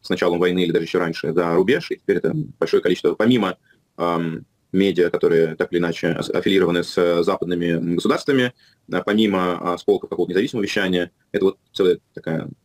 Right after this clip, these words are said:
плеяда, а, независимых YouTube-вещателей. И, и они достаточно активно и разносторонне освещают, э, происходящее. И контраст с тем, что можно услышать сегодня в российских государственных медиа, даже которые ещё как-то хоть пытаются держать марку частных медиа российских, эм, типа там Р Б К какого-нибудь,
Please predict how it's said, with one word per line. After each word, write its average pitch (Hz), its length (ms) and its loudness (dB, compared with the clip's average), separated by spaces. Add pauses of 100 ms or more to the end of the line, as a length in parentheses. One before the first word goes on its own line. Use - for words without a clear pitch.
(120)
плеяда, 98 500 0 (260)
а, 85 260 -8 (520)
независимых 110 420 0
YouTube-вещателей. - 500 0
И, 107 340 2
и 117 60 4
они 139 180 4
достаточно 120 320 -2
активно 110 420 -2 (120)
и 113 80 0
разносторонне 110 640 0
освещают, 95 580 -2
э, 90 160 2
происходящее. 127 560 0 (320)
И 113 460 2
контраст - 380 -4
с - 40 -18
тем, 104 140 -2
что 98 180 0
можно 95 220 0
услышать 92 220 -2
сегодня 95 200 2
в 92 40 2
российских 90 260 -2
государственных 92 400 0
медиа, 117 240 2
даже 95 140 -2
которые - 180 -4
ещё - 100 -8
как-то - 180 -2
хоть - 120 -12
пытаются - 380 -2 (420)
держать - 340 0
марку 90 320 -2
частных 143 240 -2
медиа 113 220 2
российских, - 500 -4
эм, - 240 -4
типа - 220 -4
там 87 160 -4
Р 82 40 2
Б 82 60 2
К 82 140 -2
какого-нибудь, 80 400 -2